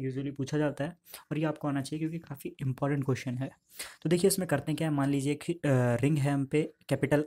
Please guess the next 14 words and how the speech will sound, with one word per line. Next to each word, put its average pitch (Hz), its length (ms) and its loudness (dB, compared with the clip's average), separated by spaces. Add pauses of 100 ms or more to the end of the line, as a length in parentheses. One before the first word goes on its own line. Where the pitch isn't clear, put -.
आर 135 160 4
रेडियस 131 400 0
की, - 200 -6 (500)
और - 160 6 (160)
इस 170 180 6
रिंग, 165 420 4
ये 143 180 4
जो 143 120 6
रिंग 151 180 4
है, 139 160 0 (560)
इस 185 140 6
रिंग 175 260 4
पर 185 100 6
हमने 180 260 2